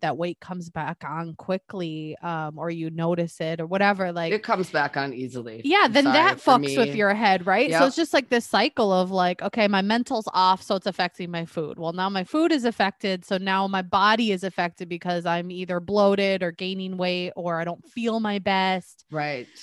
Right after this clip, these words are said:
Speaker 1: Right? So then again, then that affects my brain, and my brain is like, Oh, you're gonna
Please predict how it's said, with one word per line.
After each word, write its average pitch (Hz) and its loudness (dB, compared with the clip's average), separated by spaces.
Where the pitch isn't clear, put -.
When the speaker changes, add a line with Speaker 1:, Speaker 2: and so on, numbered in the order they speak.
Speaker 1:
Right? 226 2
So 254 2
then 233 6
again, 247 0
then 214 0
that 180 0
affects 202 -8
my 254 0
brain, 330 2
and 220 -2
my 240 0
brain 285 2
is 269 0
like, 214 2
Oh, 214 0
you're 175 -4
gonna 180 -4